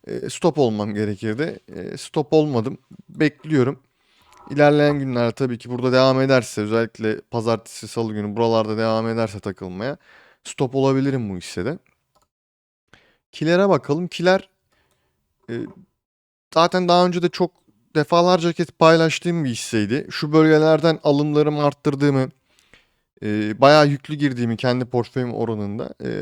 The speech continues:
yazmıştım. Şu bölgelerde de, e, Twitter'da da bahsettim. Şu bölgelerde de aslında, e, biraz kar satışı yaptım. Çünkü, e, güzel kar ettim ya-, elde ettim yani. Bir miktar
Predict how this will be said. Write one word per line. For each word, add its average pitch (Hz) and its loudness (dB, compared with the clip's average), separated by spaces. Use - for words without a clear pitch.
yazmıştım. 160 0
Şu - -4
bölgelerde 175 8
de, 151 0
e, - -14
Twitter'da 156 -4
da 143 2
bahsettim. 147 0
Şu - -12
bölgelerde 156 0
de 143 0
aslında, 147 -4
e, 123 -4
biraz 139 0
kar 139 2
satışı 123 -6
yaptım. 131 0
Çünkü, 123 -6
e, 95 -8
güzel 131 2
kar 131 2
ettim 95 -6
ya-, 95 -10
elde 101 -2
ettim 95 -8
yani. 95 -4
Bir 117 -2
miktar 113 -2